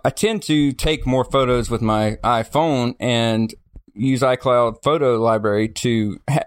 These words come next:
access those on my, uh, iPad Pro. But with that, I can always have reference photos if I've taken images of, uh, something specific, or I can, uh, even searching online and, and saving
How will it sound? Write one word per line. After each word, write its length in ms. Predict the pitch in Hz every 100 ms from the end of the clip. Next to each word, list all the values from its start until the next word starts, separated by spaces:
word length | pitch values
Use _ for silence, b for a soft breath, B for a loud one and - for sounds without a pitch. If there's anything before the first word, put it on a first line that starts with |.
| -
access 420 | 135 - 127 -
those 320 | 120 117 113
on 160 | 113 113
my, 340 | 107 107 104
uh, 160 | 104 98 107 120
iPad 300 | 120 110 -
Pro. 340 | 147 139 120 - _ _ _ _
But 120 | 135
with 140 | 135 127
that, 240 | 175 165
I 100 | 139
can 160 | - 139
always 300 | 143 139 135
have 300 | 120 98 110
reference 320 | 135 147 127
photos 480 | 143 139 135 135 120
if 100 | 113
I've 140 | 110
taken 360 | - 127 113 110
images 500 | 123 113 123 117 104
of, 240 | 101 101
uh, 300 | 107 107 64 - _
something 320 | - 123 120
specific, 520 | - 113 - 135 135 - _ _ _
or 220 | - 135
I 80 | 139
can, 360 | - 135 127 123
uh, 220 | 120 110 - _ _ _ -
even 260 | 170 165
searching 420 | 127 175 165 151 147
online 540 | 139 135 139 160 135
and, 180 | 117 120 _ _ -
and 240 | 120 123
saving 580 | - 151 147 143 135